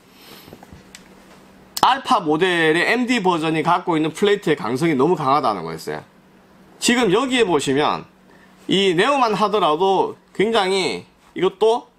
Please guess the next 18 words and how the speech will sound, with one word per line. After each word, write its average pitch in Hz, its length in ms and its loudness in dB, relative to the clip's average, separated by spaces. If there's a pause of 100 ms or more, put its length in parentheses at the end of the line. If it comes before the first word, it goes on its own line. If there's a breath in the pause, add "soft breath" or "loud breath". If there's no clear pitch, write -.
(120)
만만치 190 440 0
않게 185 380 -2
강해요. 123 440 -4 (1400)
예전에 240 380 2
미즈노 214 340 0
모렐리안 196 460 2
여기가 220 200 0
당연히 190 280 -2
통째로 277 380 0
휘어지는 202 400 -2
구조지만 110 640 -2
네오에 240 360 2
와서는 156 480 0
이미 160 480 0 (220)
그런 214 320 0
부분들은 165 600 0 (540)
없죠. 110 440 -4 (1000 loud breath)
없는데 202 680 0